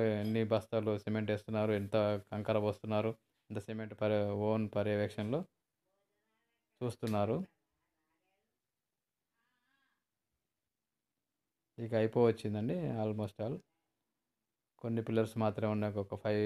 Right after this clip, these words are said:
పిల్లర్స్ వరకు ఉన్నాయి. మార్నింగ్ టెన్ కల్లా స్టార్ట్ చేశారు. ఇప్పటికీ, ఆ, బాక్సులు వచ్చేసి సెట్ చేస్తున్నారు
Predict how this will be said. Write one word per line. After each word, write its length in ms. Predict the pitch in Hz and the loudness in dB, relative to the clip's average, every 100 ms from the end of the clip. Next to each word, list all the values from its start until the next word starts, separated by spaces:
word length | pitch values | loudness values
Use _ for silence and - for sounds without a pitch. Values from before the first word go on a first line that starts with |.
| 104 104 101 | 2 0 -2
పిల్లర్స్ 340 | 104 107 98 | -2 -2 -4
వరకు 200 | 104 101 | -6 -4
ఉన్నాయి. 260 | 101 98 160 196 _ _ _ _ - | -4 -4 -4 -6 _ _ _ _ -2
మార్నింగ్ 420 | 110 117 117 113 113 110 104 | 2 4 4 2 2 2 0
టెన్ 260 | - 107 110 | -2 0 2
కల్లా 220 | 110 104 | 2 0
స్టార్ట్ 260 | - 107 110 | 2 2 2
చేశారు. 360 | 104 120 147 147 123 - _ _ _ _ _ _ _ _ _ _ _ _ - | 2 2 0 -2 -6 -10 _ _ _ _ _ _ _ _ _ _ _ _ -18
ఇప్పటికీ, 580 | 113 - 110 107 120 113 104 101 - - - _ _ _ _ _ _ _ _ _ _ _ _ _ _ _ _ _ _ _ _ _ _ _ | -16 -12 -12 -8 -2 0 0 -2 -6 -12 -18 _ _ _ _ _ _ _ _ _ _ _ _ _ _ _ _ _ _ _ _ _ _ _
ఆ, 60 | 120 117 117 110 | -16 -12 -10 -2
బాక్సులు 400 | 107 110 - 117 | 0 0 0 -2
వచ్చేసి 260 | 110 110 110 | 0 -2 -2
సెట్ 220 | 110 104 | -2 0
చేస్తున్నారు 500 | 107 - 107 101 123 | -2 -2 -6 -4 -4